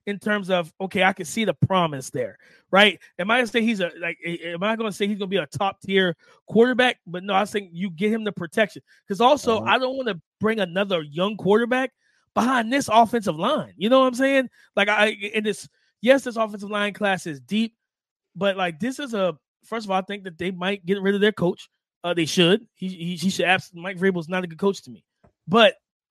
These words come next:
Speaker 1: right now, I say, listen, go ahead and, and shore up the protection, get some bullies on the front line,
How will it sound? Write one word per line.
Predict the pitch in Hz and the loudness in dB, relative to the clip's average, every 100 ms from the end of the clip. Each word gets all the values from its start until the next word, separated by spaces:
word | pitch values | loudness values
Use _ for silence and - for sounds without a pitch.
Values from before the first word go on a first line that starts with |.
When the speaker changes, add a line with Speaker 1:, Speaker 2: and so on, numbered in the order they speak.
| - | -8
Speaker 1:
right | 190 214 | 0 0
now, | 180 220 240 202 - | 0 -2 0 0 -2
I | 196 | -2
say, | 202 | -2
listen, | 196 247 - 123 | -2 -4 -6 -10
go | 135 220 | -4 0
ahead | 247 233 | 0 0
and, | 208 | -4
and | 202 196 | -4 -4
shore | - - 214 | -2 4 4
up | 247 | 4
the | 254 | 0
protection, | 269 - 175 - 226 - _ - _ | -4 -2 -2 -2 -14 -18 _ -20 _
get | 190 | -10
some | 196 240 185 | -4 -4 0
bullies | 196 214 226 214 | 2 4 4 2
on | |
the | 233 | -2
front | - 214 247 | 2 2 2
line, | 208 151 160 | 0 0 -2